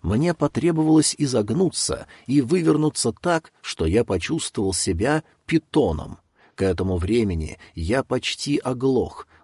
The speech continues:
уши не воспринимали даже шум ветра. Мне казалось, что я попал в трёхмерный немой фильм. Закрывая дверь, я заметил, что заднее крыло сильно помято, словно машину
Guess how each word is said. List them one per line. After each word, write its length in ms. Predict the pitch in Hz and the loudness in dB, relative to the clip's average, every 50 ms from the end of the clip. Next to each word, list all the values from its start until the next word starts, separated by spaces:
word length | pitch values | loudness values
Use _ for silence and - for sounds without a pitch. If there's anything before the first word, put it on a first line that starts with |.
| _ | _
уши 440 | - 180 175 165 - - - 160 151 | -2 0 2 0 0 0 0 0 2
не 120 | 147 151 | 2 2
воспринимали 760 | 151 147 - - - - 151 139 135 127 127 151 156 151 147 143 | 2 0 0 -2 -2 -2 -2 0 0 0 0 0 0 2 2 0
даже 500 | 127 120 147 143 139 131 139 147 147 - - - _ | 0 0 -2 -2 -2 0 2 2 0 0 -2 -8 _
шум 420 | - - - - - 165 151 147 | -14 -10 -4 0 2 2 2 2
ветра. 600 | 135 131 139 131 107 87 - - 78 - - - - _ _ _ _ _ _ | 0 0 0 0 0 0 -2 -8 -10 -10 -12 -14 -16 _ _ _ _ _ _
Мне 360 | - 87 80 85 90 104 110 - | -6 -4 -2 -2 0 0 -2 -2
казалось, 640 | - 90 82 78 104 123 117 92 - - - - _ _ _ | -2 -4 -4 -2 -2 -2 -2 -2 -4 -6 -8 -8 _ _ _
что 220 | - - - - | -12 -6 -4 -2
я 220 | 95 85 107 117 113 | 0 2 2 0 0
попал 520 | - 98 92 87 - 131 131 139 143 - - - _ | 0 -4 -6 -4 -2 -2 0 0 0 -2 -6 -12 _
в 120 | - - | -14 -8
трёхмерный 880 | - 107 107 98 - - 92 85 117 151 156 151 151 156 156 156 151 139 _ _ - | -2 2 2 2 2 0 -4 -2 -2 0 0 0 0 2 2 2 0 -2 _ _ -8
немой 540 | 156 160 165 160 151 135 117 104 101 98 98 | -4 -2 0 0 2 2 2 0 0 0 -2
фильм. 580 | 90 - - - 101 85 76 76 76 62 - - _ _ _ _ _ _ _ _ - | -4 -6 -8 -6 -4 -4 -4 -4 -6 -10 -14 -18 _ _ _ _ _ _ _ _ -8
Закрывая 640 | 80 80 104 123 - - 156 165 175 175 170 165 | -4 -2 -2 -2 -2 -2 -2 -2 0 0 0 0
дверь, 380 | 143 117 110 113 165 175 165 139 | 0 0 -2 -2 -2 0 0 0
я 200 | 107 110 131 120 | 0 0 0 0
заметил, 600 | 110 104 98 123 160 160 131 - - - - - - _ - | 0 -2 -2 -2 -2 -2 -2 -4 -6 -8 -8 -10 -16 _ -18
что 260 | - - - 95 92 | -14 -8 -4 -2 -2
заднее 560 | 85 - 110 113 117 107 104 101 101 101 98 | -2 -2 -2 0 -2 -2 -2 -2 -4 -2 -4
крыло 420 | 95 - 104 104 98 104 123 131 113 | -2 0 0 2 2 2 2 0 0
сильно 520 | - - - - 135 127 120 120 123 120 | -2 -4 -4 -4 -4 -2 -2 -2 -4 -4
помято, 680 | - 120 120 127 135 131 107 85 - - - 98 - _ - - _ - | -4 -4 -4 -4 -4 -4 -4 -6 -6 -8 -12 -12 -14 _ -20 -20 _ -12
словно 480 | - - - 151 160 156 147 139 120 | -8 -4 0 0 2 2 2 0 -2
машину 640 | 98 87 82 - - - 185 170 123 80 73 - - | -2 -2 -2 -4 -4 -2 0 0 0 0 -2 -8 -12